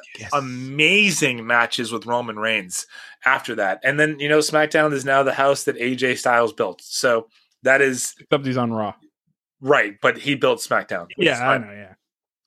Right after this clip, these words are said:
Speaker 2: Last one for me, again, it's the most recent. Two thousand and twenty,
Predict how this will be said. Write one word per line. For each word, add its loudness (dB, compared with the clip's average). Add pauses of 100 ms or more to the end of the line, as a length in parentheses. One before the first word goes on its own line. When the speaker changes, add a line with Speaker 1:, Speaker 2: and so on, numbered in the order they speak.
(180)
Speaker 2:
Last 2
one 2
for -2
me, 2
again, 2
it's -4
the -6
most -2
recent. 0 (500)
Two -4
thousand 2
and -10
twenty, 0